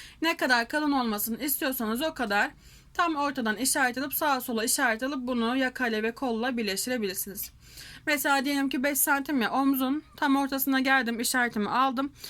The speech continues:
İki buçuk santim bu tarafa, iki buçuk santim bu tarafa gittim.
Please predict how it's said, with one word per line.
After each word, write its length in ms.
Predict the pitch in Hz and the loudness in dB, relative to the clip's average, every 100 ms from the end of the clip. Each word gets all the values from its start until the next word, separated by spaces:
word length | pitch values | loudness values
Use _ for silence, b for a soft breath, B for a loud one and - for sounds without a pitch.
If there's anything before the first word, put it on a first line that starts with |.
| B 233 | B -4
İki 220 | 277 294 | 0 2
buçuk 240 | 277 302 - | 0 0 0
santim 360 | 277 247 254 | 0 2 2
bu 60 | 269 | 2
tarafa, 320 | 285 269 269 | 0 -2 -2
iki 220 | 262 294 | -2 -2
buçuk 220 | 262 277 | -2 -4
santim 340 | - 247 226 247 | -2 -2 -2 -4
bu 80 | 269 | -2
tarafa 320 | 254 226 226 | -2 0 0
gittim. 480 | 247 285 - 302 | -2 -4 -4 -4